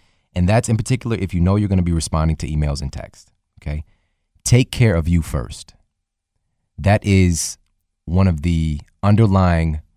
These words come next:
foundational understandings of people who are truly successful. You need to prioritize things and handle your business first. You start your day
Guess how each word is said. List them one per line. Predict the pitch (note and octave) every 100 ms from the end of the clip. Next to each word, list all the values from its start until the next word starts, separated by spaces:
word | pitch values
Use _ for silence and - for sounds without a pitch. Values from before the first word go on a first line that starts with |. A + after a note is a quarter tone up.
| _ _
foundational | G#2+ F#2+ D#2+ G2 G2+ - F#2
understandings | F2 E2+ - F2 E2+ D2+ C#2+ C2+ - - - -
of | E2 D#2+ D#2+ D#2 -
people | F#2 F2+
who | E2+
are |
truly | D#2 E2+ D2
successful. | - - C2+ - C#2 - _ _ _ _
You | F2+
need | F#2+
to | F#2+
prioritize | - E2+ F2 F2+ - E2 D#2
things | - D2+ C#2+ C2+
and | -
handle | D2+ F#2 F2
your | D#2 F2+
business | D#2 D#2 D2
first. | - C#2 - - - _ _ -
You | F2+
start | - A#2 G2+
your | F#2+
day | D#2+ E2+ D#2